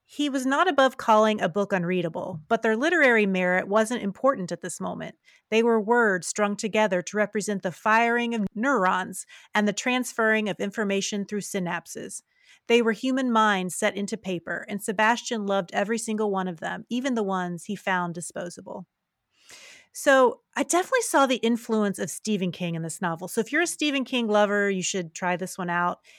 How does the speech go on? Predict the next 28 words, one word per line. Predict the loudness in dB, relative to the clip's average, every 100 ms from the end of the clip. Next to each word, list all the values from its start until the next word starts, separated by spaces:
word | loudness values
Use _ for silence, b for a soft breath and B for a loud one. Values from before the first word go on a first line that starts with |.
| b -6
It | -4
is | 0
action-oriented, | 2 2 2 -4 0 2 4 2 0 0 -2 0
as | -2 -2
many | -2 -4
of | -4
King's | -6 -6 -6 -2
are, | 0 2 0 -4 -16 -4
but | -4 0
doesn't | 2 2 0
do | 0
the | 2
amount | 2 2
of | 0
character | -2 0 0 0
building | -2 -2 -2 -2
that | -2
I | -2
love | -2 -4
in | -6
King's | -8 -8 -8
novels. | -10 -10 -4
So | 0 2
I | 2
was | 2 0
a |
little | 0 0 -4
disappointed | -6 -10 -8 -4 -4 -4